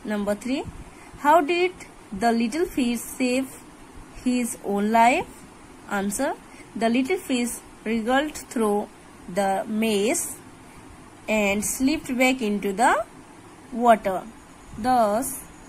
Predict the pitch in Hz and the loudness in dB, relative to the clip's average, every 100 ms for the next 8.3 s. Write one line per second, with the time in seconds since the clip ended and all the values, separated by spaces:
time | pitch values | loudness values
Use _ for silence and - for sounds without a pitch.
0 | - 214 180 196 269 330 - - - - | -8 -6 -4 -2 -2 -4 -12 -8 -8 -8
1 | - - - - - - - - - - | -12 -16 -18 -18 -20 -20 -20 -20 -20 -20
2 | - 208 202 208 - 262 302 - - - | -8 -6 -4 -4 -2 -2 -2 -6 -20 -20
3 | - - - 285 294 339 359 330 330 339 | -20 -20 -10 2 2 4 2 0 2 2
4 | 320 233 262 233 226 214 202 - 240 220 | 4 2 2 0 0 2 2 -4 -6 -4
5 | 208 226 - 262 254 - - 240 240 277 | -2 -4 -2 0 0 -2 -4 0 2 0
6 | 427 - - - - - - - 190 208 | -4 -12 -20 -20 -20 -20 -20 -14 -4 -2
7 | 208 233 320 359 - 240 233 - 226 233 | 0 -2 -2 -4 -2 -2 -2 -2 2 4
8 | 214 202 269 | 4 0 -4